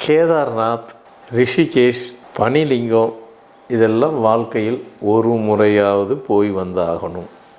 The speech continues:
ஒவ்வொரு மனிதனும் கட்டாயம் பார்க்கணும். பார்க்கறது எதுக்குன்னு நான் முதலே சொல்லிட்டேன்.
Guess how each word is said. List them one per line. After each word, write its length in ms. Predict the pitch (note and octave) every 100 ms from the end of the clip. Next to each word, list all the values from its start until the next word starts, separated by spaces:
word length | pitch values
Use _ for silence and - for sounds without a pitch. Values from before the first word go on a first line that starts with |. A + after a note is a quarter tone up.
| - - - - - - - - - - G#2
ஒவ்வொரு 220 | G2+ G2
மனிதனும் 440 | F2+ F#2 E2+ E2+ - - -
கட்டாயம் 580 | G#2+ - - C#3+ F3
பார்க்கணும். 500 | - F2+ - - - - _ _ _ _ -
பார்க்கறது 460 | C#3+ E3+ - E3 D3+
எதுக்குன்னு 300 | C3+ C#3 D3
நான் 120 | C3
முதலே 260 | G#2 G#2 G2
சொல்லிட்டேன். 480 | - D#2+ D#2 -